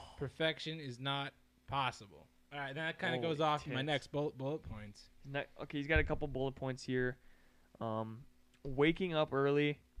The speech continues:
Speaker 1: This is, this is, like, my kinda stuff. Like, but not every day. You're not gonna be able to wake up early.
Speaker 2: Yeah,
Speaker 1: The
Speaker 2: this
Speaker 1: reason I
Speaker 2: isn't
Speaker 1: wake up every, wake up early
Speaker 2: Mm-hmm.
Speaker 1: every day, it's just to kinda get that mental
Speaker 2: This isn't
Speaker 1: edge.
Speaker 2: for everybody,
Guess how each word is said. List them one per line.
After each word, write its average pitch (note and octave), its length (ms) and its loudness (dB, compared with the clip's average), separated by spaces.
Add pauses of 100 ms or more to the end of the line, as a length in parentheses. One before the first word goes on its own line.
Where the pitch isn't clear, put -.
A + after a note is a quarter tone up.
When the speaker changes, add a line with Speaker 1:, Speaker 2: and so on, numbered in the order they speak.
(140)
Speaker 1:
This F#3+ 160 0
is, F#3+ 160 -2
this A3 160 4
is, G3+ 140 -4
like, F3+ 160 2
my D#3 260 2
kinda C#3+ 280 -4
stuff. A#2+ 300 -6
Like, G#2+ 180 -14
but C#3 120 -6
not E3+ 180 2
every F3 240 4
day. E3+ 160 2
You're C#3+ 140 0
not C#3 180 0
gonna C3+ 120 -6
be C3+ 60 -2
able C3 80 -4
to - 20 -4
wake B2 160 -6
up B2+ 140 -8
early. A2+ 180 -4
Speaker 2:
Yeah, C#3+ 160 10
Speaker 1:
The D3+ 80 4
Speaker 2:
this F#3+ 100 4
Speaker 1:
reason G3+ 100 4
I - 40 6
Speaker 2:
isn't F#3 100 8
Speaker 1:
wake F3+ 180 4
up E3+ 120 -2
every, D3+ 280 -6 (520)
wake D3+ 200 -2
up D3+ 160 -2
early B2+ 200 -4
Speaker 2:
Mm-hmm. B2 80 -2
Speaker 1:
every B2 140 -8
day, A2 120 -10
it's A#2 100 -12
just C#3 140 -8
to C#3 80 -8
kinda C3+ 240 -4
get A#2+ 200 -10
that G2 140 -10
mental A2+ 320 -12
Speaker 2:
This G2+ 140 -10
isn't A3 160 -4
Speaker 1:
edge. F3+ 60 -8
Speaker 2:
for D#3 100 -2
everybody, D3+ 640 0